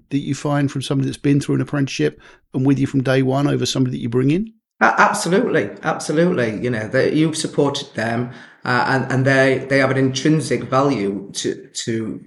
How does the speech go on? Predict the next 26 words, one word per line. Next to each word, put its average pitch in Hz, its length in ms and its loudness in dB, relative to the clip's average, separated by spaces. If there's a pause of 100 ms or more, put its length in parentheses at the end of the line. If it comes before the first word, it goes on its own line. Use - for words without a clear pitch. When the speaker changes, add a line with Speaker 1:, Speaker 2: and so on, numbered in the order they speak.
(140)
Speaker 2:
the 131 100 -8
business, 117 480 -4
a-, 123 260 -6
and, 131 400 -2
you 135 120 -4
know, 113 320 -2
you, 135 220 0
you've 135 300 2
grown 143 320 0
with 107 220 -6
them 107 320 -2
as, - 220 -6
as 127 280 -4
they've 123 280 0
grown 123 260 0
with 127 180 -4
you, 143 280 2
and, 117 280 -2 (320)
you 131 80 -2
know, 123 160 4
that, - 420 0
that 147 140 2
does 180 180 2
engender 110 460 0
loyalty. 110 560 -6
And 113 240 -4